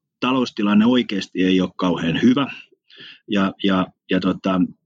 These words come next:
lyhyellä aikavälillä me nähdään tietysti sellaisia ilmiöitä kuin B K T-lasku ja me nähdään työttömyys,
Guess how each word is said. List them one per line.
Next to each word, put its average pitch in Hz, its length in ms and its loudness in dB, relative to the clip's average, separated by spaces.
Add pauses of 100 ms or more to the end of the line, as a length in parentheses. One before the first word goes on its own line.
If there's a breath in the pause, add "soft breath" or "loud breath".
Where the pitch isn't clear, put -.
(380)
lyhyellä 120 440 2
aikavälillä 101 460 0
me 107 80 4
nähdään 101 460 0
tietysti 92 400 -2
sellaisia 92 500 0
ilmiöitä 90 360 0
kuin 85 140 -4
B 90 40 -10
K 87 340 -2
T-lasku 87 560 -4
ja 87 140 0
me 90 100 2
nähdään 87 400 0
työttömyys, 87 680 -2